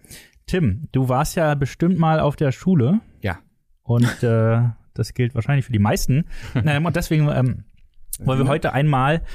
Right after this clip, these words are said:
Speaker 1: ähm, also ich weiß nicht, ob wir jetzt so viele Schüler, äh, unter den Hörern haben, aber wahrscheinlich ein paar Eltern,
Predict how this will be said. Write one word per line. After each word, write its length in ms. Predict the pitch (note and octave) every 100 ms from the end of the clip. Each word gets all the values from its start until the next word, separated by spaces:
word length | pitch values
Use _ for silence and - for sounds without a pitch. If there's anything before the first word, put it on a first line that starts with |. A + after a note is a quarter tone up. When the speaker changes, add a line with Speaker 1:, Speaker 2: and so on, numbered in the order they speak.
| - -
Speaker 1:
ähm, 400 | B2+ C3 C3+ C#3
also 160 | C#3 C3+
ich 80 |
weiß 140 | C#3+ D#3
nicht, 100 | E3
ob 120 | A2+
wir 60 | D3+
jetzt 200 | C3+ -
so 160 | C3+
viele 500 | F#3+ - E3+ D#3 C3
Schüler, 840 | A2+ - - D#3 A3+ F3+ A2+ C#3 -
äh, 180 | A#2+ B2
unter 300 | B2 B2 B2
den 160 | B2
Hörern 340 | A#2 C#3 C#3 A#2+
haben, 300 | C3 D3 -
aber 240 | A#2 C3+
wahrscheinlich 440 | A#2+ - B2 B2+ C3
ein 60 |
paar 140 | - -
Eltern, 400 | C3+ C#3 C3+